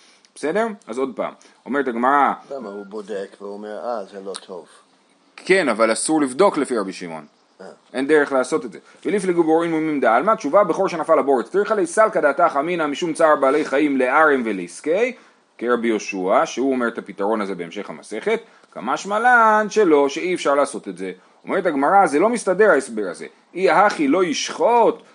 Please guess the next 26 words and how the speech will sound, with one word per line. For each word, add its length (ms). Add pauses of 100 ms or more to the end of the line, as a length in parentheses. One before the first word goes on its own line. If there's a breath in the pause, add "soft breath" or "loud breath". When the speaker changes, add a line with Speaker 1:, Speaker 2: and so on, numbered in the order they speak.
Speaker 1:
לא 160
יעלה 640
וישחוט 540
מבא 320
אלי". 520 (380 soft breath)
כן, 180
הרי 120
מה 160
כתוב 360
במשנה? 720
כתוב 260
במשנה, 480 (580 loud breath)
בכור 280
שנפל 320
לבור, 360
רבי 140
יהודה 120
אומר, 240
"ירד 200
מומחה 340
ויראה 220
אם 140
יש 140
בו 140
מום 200
יעלה 360